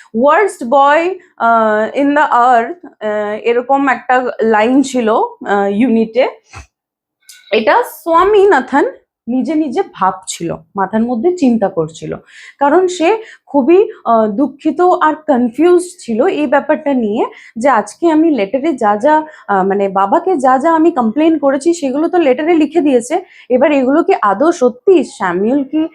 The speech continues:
এতটাই খারাপ? ঠিক আছে, as a teacher, কনসায়েন্স, কনসায়েন্স মানে বিবেক, তার বিবেকে এটা বাঁধলো যে আমি যেটা করতে চলেছি সেটা কি ঠিক? At the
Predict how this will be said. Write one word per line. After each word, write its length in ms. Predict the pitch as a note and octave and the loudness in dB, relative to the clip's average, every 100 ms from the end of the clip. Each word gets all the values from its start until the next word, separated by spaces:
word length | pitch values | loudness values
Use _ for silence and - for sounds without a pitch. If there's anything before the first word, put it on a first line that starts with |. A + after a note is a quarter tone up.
| - - | -14 -8
এতটাই 400 | F#3+ A3 A3 - | -4 -2 0 0
খারাপ? 500 | - G#3 G#3+ G4+ D4 - _ _ _ - | 0 0 2 2 2 -2 _ _ _ -14
ঠিক 140 | F4+ | -8
আছে, 260 | B4 - - | -8 -8 -6
as 120 | B3 | -6
a 100 | D#4+ | -4
teacher, 380 | F4 F4+ F#4 A3+ - - - - _ | -4 -2 0 0 -2 -12 -20 -20 _
কনসায়েন্স, 600 | C#4+ D#4 D#4+ D4 F#3+ G3 - | 0 2 2 -2 -4 -8 -4
কনসায়েন্স 480 | C#4 C#4+ D#4 D#4+ D#4 | -4 0 -2 -2 -4
মানে 160 | E4 F4+ | -2 -2
বিবেক, 480 | A#3+ A3+ G3 - - - | -2 -2 -2 -4 -16 -4
তার 140 | C#4 C#4+ | 0 0
বিবেকে 420 | G#3+ A3+ D4+ F4 | 0 2 2 2
এটা 220 | D4+ C4+ | 2 0
বাঁধলো 540 | G#3 F3+ D#3+ E3 D3+ - _ _ G3+ | 0 -2 -4 -8 -8 -12 _ _ -4
যে 120 | F3+ | -2
আমি 300 | A3 A3+ C4 | 2 2 4
যেটা 220 | E4+ D#4+ E4 | 4 2 0
করতে 360 | D4+ A#3 C#4+ | 0 -2 -6
চলেছি 460 | C#4+ B3 G#3+ - D4+ | -4 -2 -4 -4 -8
সেটা 220 | C4 B3+ | -6 -6
কি 120 | C4 | -6
ঠিক? 360 | D#4 E4+ D#4+ - - - - | 0 0 0 -4 -20 -14 -6
At 60 | A3 | -2
the 120 | A3 | -2